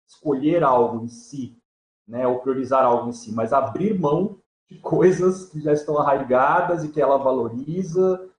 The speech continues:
é, e que, e, e o ponto mais sério que eu vejo de estudo, né, é que essas coisas nem sempre são explícitas, né? A questão da prioridade, é, muitas vezes é explícita,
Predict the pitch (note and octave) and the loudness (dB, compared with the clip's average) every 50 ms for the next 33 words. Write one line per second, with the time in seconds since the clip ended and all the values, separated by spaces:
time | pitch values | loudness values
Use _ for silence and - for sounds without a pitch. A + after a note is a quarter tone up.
0 | _ _ _ _ - C3 C3 C3+ C3+ C3+ D#3 D#3 D#3 - - F3+ F#3+ F#3+ - D3 | _ _ _ _ -6 -2 0 0 0 0 -2 -4 -6 -8 -8 -6 -4 -4 -4 -2
1 | D3+ D3+ D#3 D3+ - - B2+ C3+ B2+ - - D3 D3+ D3+ D3+ D3+ D#3 - - - | -4 -2 -2 -4 -6 -6 -6 -8 -8 -8 -4 -4 -4 -4 -2 -2 -2 -2 -2 -2
2 | - D#3 E3+ F#3 E3+ - D#3 D3 C3 C3 C3 C3+ C#3 B2+ A#2+ C3 - - - _ | 2 2 4 4 2 2 -2 -4 -2 -2 -4 -4 -4 -6 -8 -8 -14 -14 -16 _
3 | - D#3+ A3+ G3+ D#3 B2 B2 D3+ - - - - _ _ _ _ _ _ _ - | -8 -6 -6 -4 -2 -2 -2 -2 -2 -4 -6 -12 _ _ _ _ _ _ _ -6
4 | C3 B2+ - E3 D3+ E3+ D#3+ D#3 - - F3+ F3+ D3+ F3+ G3 F#3+ - G3 F#3+ F#3+ | -4 -2 -2 -2 -2 -2 -2 -4 -2 0 0 0 0 0 0 0 2 0 0 0
5 | - F#3 E3+ D#3+ - - C3+ A#2+ - - - - - - - _ _ _ _ _ | -2 -4 -4 -4 -6 -6 -6 -6 -6 -6 -10 -16 -16 -16 -18 _ _ _ _ _
6 | _ _ _ _ _ _ _ _ _ G#2+ A2+ B2 C#3 - - - - _ _ _ | _ _ _ _ _ _ _ _ _ -4 0 0 0 0 -2 -8 -16 _ _ _
7 | A#2+ A#2+ - C3 C3 - - D3+ D3+ D3+ - - D3+ D3+ D3 C#3+ C3+ A#2 A#2+ B2+ | -8 -8 -6 -6 -6 -4 -2 -2 -2 0 0 0 2 2 2 2 0 0 2 2
8 | C#3 E3 G#3 A3 F3+ C#3 A#2+ A#2 G#2+ F#2 G2 G#2 F2+ F#2 F2+ F2 F2+ A#2+ C#3 C#3 | 4 4 2 2 0 -2 -4 -8 -6 -4 -4 -4 -4 -4 -6 -8 -8 -10 -10 -8
9 | D#3+ - A2 C3+ F3 G#3+ G3+ D#3+ E3 F3 F#3+ F#3 F#3+ - - A2 G2+ - - _ | -8 -8 -6 -6 -6 -4 -2 0 2 2 2 2 0 -4 -10 -12 -12 -12 -14 _
10 | _ | _